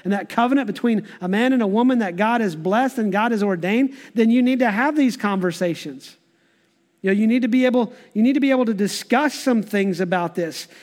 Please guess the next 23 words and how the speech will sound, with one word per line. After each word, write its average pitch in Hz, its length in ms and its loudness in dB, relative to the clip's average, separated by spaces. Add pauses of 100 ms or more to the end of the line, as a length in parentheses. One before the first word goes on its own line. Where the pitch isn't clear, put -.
(120)
I 196 80 -2
mean, 196 260 0
and, 185 420 -2
and 185 320 -4 (180)
so 202 160 -2
Solomon 254 560 2
goes 240 240 2
on. 240 260 0
He 214 140 2
says 220 260 0
in 226 100 0
verse 233 240 0
six, 277 300 -2
he 226 140 -2
says, 214 240 -2 (240)
"Until 233 400 2
the 220 100 -2
day 226 300 0
breathes 247 480 0
and 214 80 0
the 190 80 0
shadows 247 520 0
flee, 220 500 0